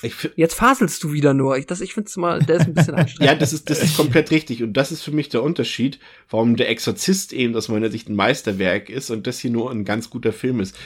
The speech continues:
Speaker 1: Weil wenn wir da denken, wie, wie, wie, äh, mit der Thematik umgegangen wird, der hat ja durchaus auch so ein paar im Mittelteil ähnliche Szenen. Man merkt ja ganz klar, dass das Omen,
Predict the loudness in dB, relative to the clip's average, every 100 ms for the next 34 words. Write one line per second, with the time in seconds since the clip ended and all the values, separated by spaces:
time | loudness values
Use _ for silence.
0 | -20 -10 -4 0 2 2 4 4 4 2
1 | 0 -2 -4 -4 -6 -8 -6 -6 -6 -4
2 | -4 -4 -4 -4 -2 0 -2 -6 -14 _
3 | -14 -10 -6 -4 -4 2 2 2 -2 -2
4 | -2 0 -2 -2 -4 -4 -2 -2 0 0
5 | 0 -2 -2 -4 -6 -12 -20 -20 -6 -6
6 | 0 2 2 2 0 0 -4 0 -2 0
7 | 0 2 0 -2 -4 0 2 4 4 2
8 | 2 2 0 -2 -2 -4 -4 -4 -4 -6
9 | -4 -2 2 0